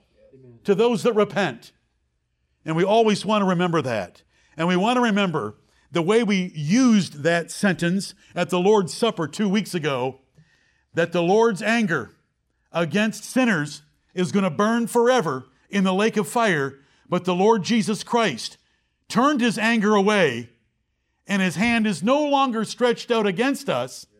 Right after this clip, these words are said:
Speaker 2: but reaches out to raise us up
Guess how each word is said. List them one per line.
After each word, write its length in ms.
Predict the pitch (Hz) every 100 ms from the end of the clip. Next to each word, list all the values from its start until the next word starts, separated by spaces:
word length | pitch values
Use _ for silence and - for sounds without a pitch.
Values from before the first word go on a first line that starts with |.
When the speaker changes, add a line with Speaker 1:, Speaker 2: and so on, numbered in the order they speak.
| _ _ _ _ _ _ -
Speaker 2:
but 100 | 156
reaches 440 | 160 208 196 196
out 360 | 202 196 190 - _ _
to 100 | 175
raise 300 | 160 202 160
us 160 | 175 180
up 280 | 127 95